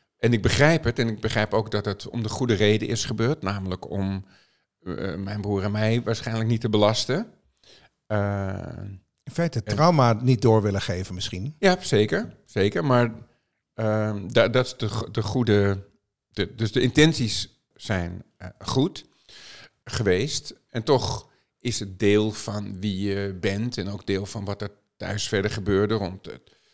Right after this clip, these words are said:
Speaker 1: Joodse geloof. Ik ben zelf niet Joods, maar mijn opa was dat wel. Als ik iets zou moeten noemen, dan zou dat het, eh, zou dat het zijn.
Speaker 2: Is dat, je zegt eigenlijk van dat jouw ouders hebben dat misschien wat geforceerd weggehouden,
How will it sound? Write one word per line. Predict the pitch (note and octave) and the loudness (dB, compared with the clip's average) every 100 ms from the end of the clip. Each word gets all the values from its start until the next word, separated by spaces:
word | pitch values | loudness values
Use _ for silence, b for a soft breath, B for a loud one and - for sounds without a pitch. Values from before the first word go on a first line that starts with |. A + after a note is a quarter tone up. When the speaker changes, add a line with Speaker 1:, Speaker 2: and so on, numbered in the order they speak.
| _ _ | _ _
Speaker 1:
Joodse | G2+ F#2 F#2+ - | -2 0 0 -2
geloof. | - F2+ G#2+ A#2 | -2 0 0 -2
Ik | C3 | -6
ben | - | -8
zelf | - F#2+ G#2 | -8 -8 -10
niet | A2 A2 | -10 -2
Joods, | G#2 G2+ - - | 0 0 -2 -4
maar | G2 G2 | -6 -10
mijn | G2 F#2+ F#2+ _ - | -10 -12 -14 _ -4
opa | G#2 G2+ | -4 -4
was | G2+ G#2 | -8 -10
dat | A2 F#2+ | -10 -6
wel. | F#2 F#2+ D#3 - b b b b b | -2 -2 -4 -10 b b b b b
Als | - A2 | -4 -2
ik | G#2+ | -2
iets | F#3+ D#3 | -2 0
zou | C#3 A#2 | 2 2
moeten | A2 F#2+ | 0 -2
noemen, | G#2 C3+ C#3+ | -2 0 0
dan | G#2+ A2 | 0 0
zou | G#2 G2+ | -2 0
dat | G2 G#2+ | 0 -2
het, | G2+ - G2+ | -6 -8 -6
eh, | G2 F#2 F#2 - _ _ _ _ | -4 -6 -10 -16 _ _ _ _
zou | - G2+ | 0 2
dat | F#2 - | 2 0
het | G2 | -6
zijn. | A2+ G2+ C3 F#3+ _ _ _ | -4 -2 -2 -6 _ _ _
Speaker 2:
Is | B2 | -2
dat, | C3 - - - - A2+ | -2 -2 -12 -20 -16 -6
je | A2+ A2+ | -6 -6
zegt | G#2+ G2+ A#2 | -8 -4 -2
eigenlijk | A#2+ A2+ | 0 0
van | - A2+ | 0 2
dat | A2+ G#2 - A2+ | 2 0 -2 2
jouw | G#2+ A2 A#2 | 4 6 4
ouders | - A2+ A#2 A#2 A2+ | 2 2 4 4 2
hebben | A#2+ A#2 | 0 -2
dat | A2+ | -2
misschien | B2 - A#2 A2 | -2 -2 0 2
wat | A2+ - | 2 2
geforceerd | - A#2 - A2+ - B2 B2 | -2 -2 -2 0 2 4 4
weggehouden, | A#2 C3 B2+ A#2+ C3 C3 D#3 | 4 2 4 4 4 4 2